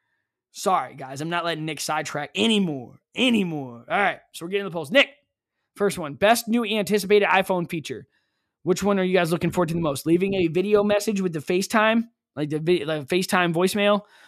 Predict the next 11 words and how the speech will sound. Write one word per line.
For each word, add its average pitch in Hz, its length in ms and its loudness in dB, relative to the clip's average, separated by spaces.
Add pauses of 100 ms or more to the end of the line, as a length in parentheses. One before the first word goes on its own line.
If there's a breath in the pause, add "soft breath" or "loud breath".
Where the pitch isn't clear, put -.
(140 soft breath)
or 165 580 0
the 160 360 0
sharing 190 340 -2
your 170 100 -4
contact, 170 800 -2
um, 151 280 -2
info 151 300 -2
via 151 300 -2
Air, 156 300 -2
uh, 143 280 0
AirDrop? 143 380 -4